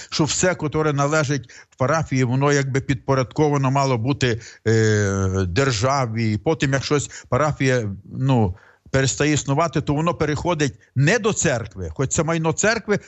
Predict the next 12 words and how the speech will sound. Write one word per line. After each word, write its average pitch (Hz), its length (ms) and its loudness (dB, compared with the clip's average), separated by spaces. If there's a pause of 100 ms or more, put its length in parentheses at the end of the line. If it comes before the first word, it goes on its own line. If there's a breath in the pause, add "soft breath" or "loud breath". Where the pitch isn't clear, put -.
а 160 100 0
переходить 214 480 2
якби 202 240 0
невідомо 208 440 2
кому. 190 580 0
Ви 127 100 2
куди, 156 260 0
куди 175 280 0
воно 220 220 0
переходить? 202 560 -2
І 139 60 0
то, 190 220 2